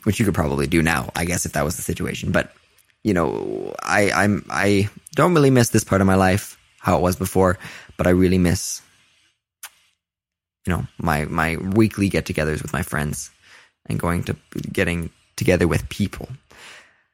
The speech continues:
So just take some time and, and, and think about these things, and maybe start to see this not as a bad thing, um, but as a way to grow. And as you know, we're all about growing around here. That's, that's what this is all about.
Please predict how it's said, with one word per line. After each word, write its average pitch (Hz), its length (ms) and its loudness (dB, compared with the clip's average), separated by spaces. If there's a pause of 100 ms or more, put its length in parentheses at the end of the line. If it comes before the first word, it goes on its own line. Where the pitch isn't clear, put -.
(600)
So - 180 4
just 190 360 4
take 185 220 6
some 247 160 2
time 123 440 4 (460)
and, 98 480 0
and, 85 800 -2 (140)
and 95 440 -2 (260)
think 160 280 -2
about 98 340 0
these 104 180 -2
things, 95 420 -2
and 110 180 -2
maybe 151 240 2
start 147 240 0
to 131 80 0
see 120 180 2
this 110 380 0
not 117 140 2
as 127 100 0
a - 40 -2
bad 92 240 2
thing, 90 360 -4 (160)
um, 82 420 -4 (160)
but 107 100 2
as 101 240 0 (220)
a 104 40 -4
way 101 140 2
to 98 60 -2
grow. 85 320 -2 (720)
And 78 400 -2
as 73 180 -4
you 87 60 -2
know, 92 200 0 (140)
we're - 100 -2
all 80 120 2
about 73 180 -2
growing 62 380 -8
around - 240 -8
here. 71 280 -4
That's, - 360 -6
that's - 320 -4
what 73 100 -4
this - 160 -6
is 92 80 -4
all 80 160 -2
about. 85 340 -2